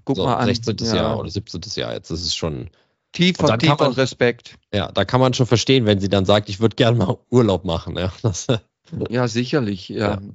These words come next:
Speaker 1: Ich mach dann Urlaub und trotzdem noch, äh, meine Liebe dazu.
Speaker 2: Doch, dann, ja, ja.
Speaker 1: <laughs> Das
Speaker 2: Ja.
Speaker 1: würde mein Ultimate.
Speaker 2: Ich denke, wenn sie zwei Wochen im Urlaub irgendwo am Strand liegen würde, würde sie auch denken, boah, irgendwie, mir kommen gerade so viele Ideen für Klamotten
Speaker 1: Ja.
Speaker 2: und alles, da würde sie auch nicht von loskommen.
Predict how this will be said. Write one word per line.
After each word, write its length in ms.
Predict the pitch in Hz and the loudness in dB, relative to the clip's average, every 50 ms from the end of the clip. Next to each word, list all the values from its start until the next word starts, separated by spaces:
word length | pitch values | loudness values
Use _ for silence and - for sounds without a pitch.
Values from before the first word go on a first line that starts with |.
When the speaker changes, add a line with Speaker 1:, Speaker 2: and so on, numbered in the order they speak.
| - _ _ _ _ - | -20 _ _ _ _ -2
Speaker 1:
Ich 220 | 127 143 139 - | -2 -2 0 2
mach 160 | 190 185 175 | 0 0 0
dann 200 | - 170 160 151 | 0 -2 -2 -2
Urlaub 500 | 170 170 170 175 170 165 160 160 156 - - | 2 2 4 4 6 6 4 4 2 0 -6
und 180 | 170 143 123 131 | -6 -6 -4 0
trotzdem 380 | 131 156 - - 156 139 123 | 0 0 0 0 0 2 4
noch, 260 | 117 117 107 101 - | 4 2 2 0 -6
äh, 220 | - - 123 113 107 | -6 -2 -2 -2 0
meine 220 | 117 117 117 117 113 | 0 0 2 2 4
Liebe 280 | 120 123 123 113 117 101 | 4 4 4 4 2 0
dazu. 260 | 104 104 - - 127 120 | 0 -4 0 2 2 2
Speaker 2:
Doch, 40 | 110 | 2
dann, 220 | 90 104 98 92 92 | 2 2 2 2 0
ja, 440 | 78 73 80 78 71 71 65 57 - - | -2 -4 -4 -4 -2 -4 -6 -6 -6 -2
ja. 120 | - - 139 - _ _ _ _ | 0 0 0 0 _ _ _ _
Speaker 1:
<laughs> 320 | _ - - - _ _ _ | _ -18 -18 -18 _ _ _
Das 160 | 165 165 175 | 2 2 4
Speaker 2:
Ja. 80 | 190 185 | 4 4
Speaker 1:
würde 160 | 180 165 175 | 4 4 6
mein 220 | 156 156 156 156 151 | 4 2 2 2 2
Ultimate. 580 | 160 156 143 - 127 131 113 101 - - - _ _ _ _ _ _ _ _ _ _ _ _ | 2 2 2 0 -2 -2 -2 -4 -6 -14 -20 _ _ _ _ _ _ _ _ _ _ _ _
Speaker 2:
Ich 60 | - | 0
denke, 280 | - 127 123 135 151 123 | 2 2 4 4 4 4
wenn 140 | 127 120 | 4 4
sie 120 | 107 127 127 | 4 2 2
zwei 260 | - - 120 117 127 | 2 2 2 4 4
Wochen 220 | 127 127 127 139 117 | 4 2 2 4 2
im 140 | 107 107 101 | 2 2 2
Urlaub 360 | 107 123 135 123 117 95 - | 4 4 4 4 4 0 -4
irgendwo 380 | 76 101 120 123 123 120 104 101 | -6 -6 -6 -6 -4 -2 -2 -2
am 80 | 98 | -2
Strand 360 | 98 - - 104 110 120 - - | -4 -6 -6 -6 -6 -6 -6 -6
liegen 220 | 120 117 107 95 | -6 -6 -2 -2
würde, 240 | 110 110 110 98 98 | 0 0 0 -2 -4
würde 160 | 107 104 101 | -4 -4 -4
sie 180 | 98 101 107 - | -2 -2 -2 0
auch 160 | 98 104 98 | 0 -2 -2
denken, 340 | - 95 92 87 82 104 92 | -2 -4 -4 -4 -4 -4 -2
boah, 180 | 87 87 80 76 | 0 0 0 0
irgendwie, 600 | 107 131 135 127 123 123 117 117 117 113 110 - - _ _ _ _ _ _ _ | 0 -2 0 2 2 4 6 8 6 6 4 2 -4 _ _ _ _ _ _ _
mir 160 | 98 104 101 | 0 0 0
kommen 240 | - - 127 131 135 | 2 2 2 2 2
gerade 280 | - 107 113 110 110 101 | 2 4 4 4 4 4
so 180 | 104 127 135 | 4 4 2
viele 280 | 135 - - 127 110 98 | 4 4 2 2 4 4
Ideen 440 | 92 101 98 110 110 123 135 143 135 | 0 2 4 6 6 6 6 4 2
für 160 | - - 110 | 0 -2 -2
Klamotten 580 | - - 104 98 139 135 - - - 135 135 | 0 -2 0 2 2 2 2 0 -2 0 0
Speaker 1:
Ja. 60 | 135 117 | 0 -2
Speaker 2:
und 120 | 110 - | -2 -2
alles, 300 | 95 107 110 113 107 - | -2 -2 -2 -2 -2 -2
da 160 | 104 98 98 | -6 -6 -2
würde 180 | 101 110 113 113 | -2 -2 -2 -2
sie 180 | 104 107 98 | -4 -4 -4
auch 200 | - 90 101 - | -4 -4 -6 -4
nicht 160 | - 90 87 - | -4 -6 -6 -6
von 140 | 82 80 | -8 -6
loskommen. 520 | 80 80 92 92 - - - - - - | -4 -4 -4 -4 -6 -6 -8 -8 -8 -14